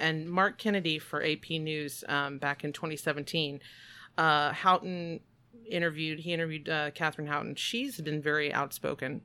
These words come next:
Then again, I think she's the only one who's really talking about it, but she was very outspoken about it. Columbia Pictures, when they found out what the film was about, they didn't wanna do it, and they did everything they could to stop filming. They kept saying, "Nobody's ever gonna come see this film. We're gonna lose millions of dollars on the film."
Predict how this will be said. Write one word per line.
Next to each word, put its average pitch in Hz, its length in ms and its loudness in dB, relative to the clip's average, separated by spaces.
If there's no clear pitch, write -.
Then 147 140 -4
again, 135 160 -4
I 139 80 -6
think 143 160 -6
she's - 160 -8
the 139 100 -8
only 143 140 -6
one 139 340 -6
who's 143 280 -10
really - 160 -4
talking 139 280 -8
about 131 160 -2
it, - 60 -6
but 143 80 -6
she - 120 -4
was 190 80 -2
very 160 180 2
outspoken 151 420 -2
about 143 220 0
it. 139 100 -4
Columbia 233 340 6
Pictures, 214 400 -2
when 175 120 2
they 165 80 2
found 185 320 2
out 180 100 4
what 156 120 -4
the 165 40 -4
film 247 300 2
was 190 120 4
about, 147 280 4
they 160 100 0
didn't 170 340 -2
wanna 156 180 0
do 156 280 0
it, 85 320 -6
and 170 100 0
they 160 120 6
did 160 240 0
everything 180 420 0
they 165 140 2
could 170 220 0
to 160 60 -2
stop 147 360 0
filming. 135 400 -4
They 156 100 0
kept 190 200 2
saying, 160 380 0
"Nobody's 170 400 4
ever 170 200 2
gonna 160 160 0
come 156 180 -4
see 156 200 -6
this 147 180 -4
film. 151 240 -2
We're 151 80 0
gonna 147 180 0
lose 147 220 -4
millions 151 400 0
of 147 100 -10
dollars 131 460 0
on 139 160 -2
the 135 80 -6
film." 123 400 -4